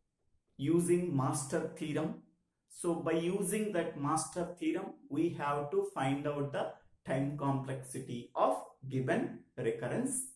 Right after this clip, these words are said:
relation. Now in this video also, we have to solve another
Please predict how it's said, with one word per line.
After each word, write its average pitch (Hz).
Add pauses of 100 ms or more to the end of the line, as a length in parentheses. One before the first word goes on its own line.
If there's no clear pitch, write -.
relation. - (400)
Now 214
in 240
this 240
video 196
also, 156 (180)
we 170
have 165
to 165
solve 160 (240)
another 180